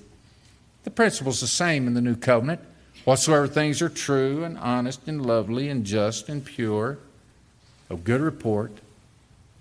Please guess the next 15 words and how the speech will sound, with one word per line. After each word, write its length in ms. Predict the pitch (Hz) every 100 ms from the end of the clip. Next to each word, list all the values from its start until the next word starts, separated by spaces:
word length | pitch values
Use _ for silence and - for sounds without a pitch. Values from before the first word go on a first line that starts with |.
| -
think 260 | - 269 180
on 160 | 160
these 260 | 156 147 -
things." 280 | 123 98 104
Meditate 920 | 165 269 285 240 - 180 139 - - - - _ _ _ _
on 200 | 135 131
these 300 | 131 170 139
things. 600 | - 117 107 - - - - _ _ _ _ _
Roll 480 | 131 151 226 269 277
them 320 | 233 262 240
over 420 | 233 233 214 214 208
in 100 | 196
your 180 | 196
mind 680 | 185 180 170 147 120 107 101 - - - - - -
continually. 1000 | 147 135 - 220 185 139 113 101 95